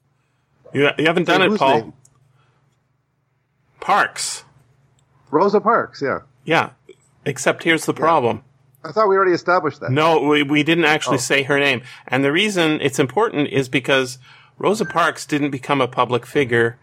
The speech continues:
Speaker 1: until nineteen fifty-five. This is a nineteen fifty-four story.
Speaker 2: Yeah.
Speaker 1: So if you don't follow the chronology really well, he's, it, it looks like he's predicting the future, right? <laughs>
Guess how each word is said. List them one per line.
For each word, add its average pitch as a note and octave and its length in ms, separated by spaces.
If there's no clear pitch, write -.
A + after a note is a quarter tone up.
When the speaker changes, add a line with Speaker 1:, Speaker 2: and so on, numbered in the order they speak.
Speaker 1:
until C3 360
nineteen A#2+ 380
fifty-five. - 800
This - 160
is C3+ 80
a B2+ 40
nineteen B2+ 340
fifty-four A#2 560
story. - 480
Speaker 2:
Yeah. F#2+ 120
Speaker 1:
So - 260
if A#2+ 160
you C#3+ 80
don't D#3+ 240
follow D#3+ 280
the - 100
chronology C#3 640
really D#3 440
well, A2+ 520
he's, F3+ 260
it, D#3+ 220
it E3 200
looks E3+ 320
like C3 220
he's C3+ 240
predicting B2 500
the A2 60
future, - 580
right? B2+ 280
<laughs> - 20